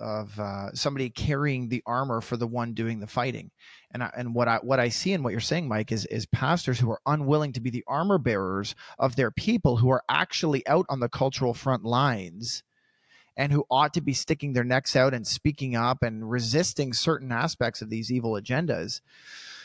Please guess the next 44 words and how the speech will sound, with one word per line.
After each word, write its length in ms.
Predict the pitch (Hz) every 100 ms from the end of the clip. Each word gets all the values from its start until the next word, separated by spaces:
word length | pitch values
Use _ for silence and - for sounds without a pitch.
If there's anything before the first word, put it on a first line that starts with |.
| -
But 160 | - 151
we 140 | 175
essentially 460 | 180 220 247 - 160
have 220 | 143 135
pastors 540 | 143 160 226 - 143 -
saying, 580 | 131 123 117 117 113 - _ _ _ _ _ _ _ _ _
uh, 60 | 147 -
they, 160 | 185 165
they're 200 | 139 160
washing 520 | 127 135 170 - 165
their 120 | 135
hands 300 | 135 180 208
of 140 | -
it. 120 | - - _ _ _ _ -
"I 120 | 143 170
don't 140 | 196
want 160 | 190 175
it 60 |
to 60 | 180
come 200 | 180 165
back 180 | 147 -
to 100 | 135
me 420 | 147 160 - _ _ _ _ -
that 160 | 156 135
I 120 | 147
told 360 | - 160 147
you 180 | 131 160
to 100 | 139
go 220 | 127 139
into 260 | 143 135 143
a 60 | 127
P 220 | 143 135
T 260 | 135 127
A 40 | 135
meeting 360 | 120 113 120
or 240 | 117 123 131
into 360 | 123 - 123
a, 100 | 113 110 -
a 160 | 117 117
regional, 580 | 135 135 139 123 110 - - -
um, 440 | - 110 107 107 101
school 300 | - 175 180
board 240 | 139 131
meeting 460 | 120 113 104 120